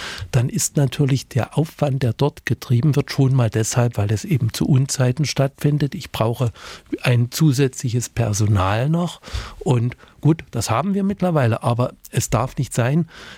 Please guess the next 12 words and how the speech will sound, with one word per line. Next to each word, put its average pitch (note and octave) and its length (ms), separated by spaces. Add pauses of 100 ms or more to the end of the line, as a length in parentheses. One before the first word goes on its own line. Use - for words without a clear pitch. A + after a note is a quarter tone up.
dass - 220
wir C3+ 100
diese C#3 280
Struktur - 460
immer G3+ 280
weiter D#3 280
ausbauen A2+ 600
müssen, C3+ 320
weil A#2 120
dann A2 160
brauchen B2 380
wir A#2+ 180